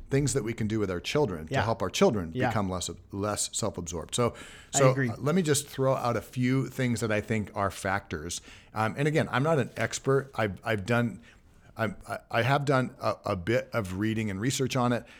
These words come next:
Speaker 1: but I, I would by no means call myself an expert. Um, so,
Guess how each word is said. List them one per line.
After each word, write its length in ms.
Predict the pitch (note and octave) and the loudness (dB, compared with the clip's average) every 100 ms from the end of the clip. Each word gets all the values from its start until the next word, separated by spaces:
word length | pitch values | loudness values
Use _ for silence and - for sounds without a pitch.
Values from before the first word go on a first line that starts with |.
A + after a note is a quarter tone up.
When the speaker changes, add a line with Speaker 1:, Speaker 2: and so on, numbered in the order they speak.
| - - | -6 0
Speaker 1:
but 280 | A#2 - - | 2 0 -4
I, 100 | G#2+ | -4
I 160 | F#2 G#2 | 0 -2
would 240 | F#2+ F2 | -2 -4
by 180 | G#2+ F#2+ | -2 -2
no 340 | F2+ G2+ B2 | -2 -2 0
means 380 | D3 A#2 G#2 - | 0 0 0 -4
call 240 | - - G#2 | -6 -4 -2
myself 340 | F#2+ G2 F#2 | -2 -4 -6
an 100 | F2+ | -8
expert. 420 | F2+ - - - _ _ _ _ _ - - - - | -8 -10 -12 -14 _ _ _ _ _ -20 -20 -14 -2
Um, 240 | G#2+ F#2+ - - - | -2 -2 -6 -20 -6
so, 420 | - C3+ A#2 G#2 | 2 4 4 0